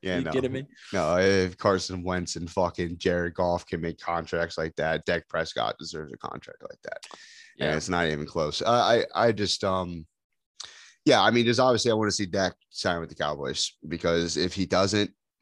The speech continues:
Speaker 1: and he somehow goes somewhere else, I'm going to be heartbroken. I don't know what I'm gonna do. I, I generally don't know what I'm gonna do.
Speaker 2: Yeah, I
Speaker 1: I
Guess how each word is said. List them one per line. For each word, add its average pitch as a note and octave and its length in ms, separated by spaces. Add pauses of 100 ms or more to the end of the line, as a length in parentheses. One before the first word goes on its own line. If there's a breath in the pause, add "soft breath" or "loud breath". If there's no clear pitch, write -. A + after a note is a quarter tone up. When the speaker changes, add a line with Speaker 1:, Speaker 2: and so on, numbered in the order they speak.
(140)
Speaker 1:
and F2+ 180
he F2 140
somehow F#2 340
goes F2 180
somewhere E2 280
else, F#2 260
I'm E2 300
going F2 260
to F2 180
be D#2+ 540
heartbroken. F2 580
I G2 120
don't G#2 120
know G2+ 120
what G2+ 80
I'm F#2+ 80
gonna F2+ 120
do. F#2+ 220 (160)
I, F#2+ 180
I G2 160
generally F#2+ 340
don't D#2+ 180
know D2+ 80
what D#2 80
I'm D#2+ 80
gonna C#2+ 120
do. C2+ 160 (300 loud breath)
Speaker 2:
Yeah, E2 120
I - 20
Speaker 1:
I - 20